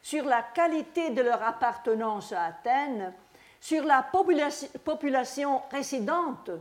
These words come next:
et sa culture, sur les activités économiques, les pratiques religieuses,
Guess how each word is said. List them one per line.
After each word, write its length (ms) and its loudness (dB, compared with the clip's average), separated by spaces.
et 60 -2
sa 220 -2
culture, 760 -4
sur 220 -2
les 160 0
activités 580 0
économiques, 800 0
les 120 -2
pratiques 640 -6
religieuses, 880 -2